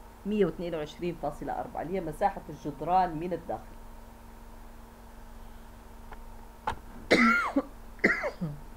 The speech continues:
تمام؟ أوكي.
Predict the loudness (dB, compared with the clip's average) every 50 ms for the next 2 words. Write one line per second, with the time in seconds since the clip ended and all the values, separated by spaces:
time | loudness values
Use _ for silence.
0 | -14 -14 -14 -14 -14 -14 -14 -8 -2 0 0 0 0 -4 -6 -6 -8 -8 -8 -10
1 | -14 -14 -16 -16 -16 -16 -16 -16 -14 -14 -14 -14 -14 -14 -14 -14 -14 -14 -14 -14
2 | -14 -12 -12 -10 -10 -10 -12 -12 -12 -12 -12 -12 -12 -14 -14 -14 -12 -8 -4 2
3 | 4 6 6 6 6 4 2 -2 -6 -10 -8 -4 -2 -2 0 0 -2 -4 -6 -10
4 | -10 -10 -8 -8 -8 -8 -8 -8 -6 -6 -6 -6 -6 -6 -6